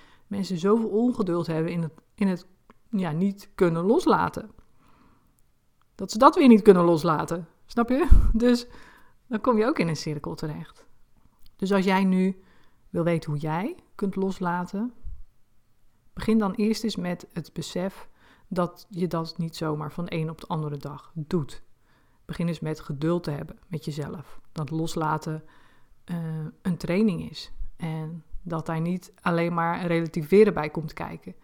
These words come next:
Maar ook in het nu zijn. Bezig zijn met je waarden, acceptatie, ruimte maken voor moeilijke gevoelens. Weet je, loskomen van al je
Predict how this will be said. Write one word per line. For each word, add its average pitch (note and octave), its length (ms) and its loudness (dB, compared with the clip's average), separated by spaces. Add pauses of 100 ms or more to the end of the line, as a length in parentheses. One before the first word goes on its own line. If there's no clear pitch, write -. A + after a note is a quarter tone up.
(480)
Maar E3 240 -8
ook E3+ 120 -8
in F#3 80 -4
het D#3 160 -6
nu F#3+ 300 4
zijn. D#3 260 -10
Bezig F3+ 300 -6
zijn F3+ 160 -6
met F3 140 -8
je E3+ 100 -8
waarden, F3 360 -6
acceptatie, F3+ 840 -8
ruimte F3+ 320 -2
maken - 240 -10
voor F#3+ 120 -6
moeilijke F#3 380 -2
gevoelens. E3 400 -8 (880)
Weet F3+ 160 -10
je, F#3+ 160 -6
loskomen F3+ 580 -2
van F3+ 140 -6
al G#3 340 4
je G3 240 2